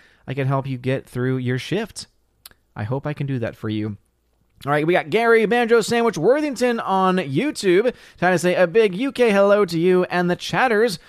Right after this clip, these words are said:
What a great community of cool people that assemble here. Blessed to attend. Well, thank you, Gary Banjo Sandwich. I, I, I think they're pretty cool people. I think my Asgardians are, are some pretty cool people as well. It's always a nice, you know, chill chat. We have some fun conversations. We have some disagreements now and then, but we have a lot of fun here.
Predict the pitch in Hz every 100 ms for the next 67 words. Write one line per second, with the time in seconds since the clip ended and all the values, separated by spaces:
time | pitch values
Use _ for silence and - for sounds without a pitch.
0 | _ - 131 123 147 - 139 156 143 -
1 | 170 180 185 285 285 247 202 190 226 294
2 | 311 302 143 156 175 143 165 180 - 170
3 | 170 - 131 135 190 302 233 127 - 80
4 | - - - 110 120 120 120 - - 143
5 | 143 - 147 - - 175 185 151 139 -
6 | 113 - 110 - 101 - 117 _ _ _
7 | _ - 143 160 147 127 117 110 110 110
8 | 110 107 - 113 113 110 107 104 110 -
9 | 104 107 101 98 107 226 214 147 139 127
10 | - - - - 117 107 - 120 117 117
11 | - - 113 120 - - _ _ - _
12 | - 120 113 117 107 120 113 113 117 110
13 | 110 - 110 107 123 127 220 170 143 123
14 | 117 117 113 110 - 110 107 107 120 -
15 | 160 165 104 98 - - - 110 120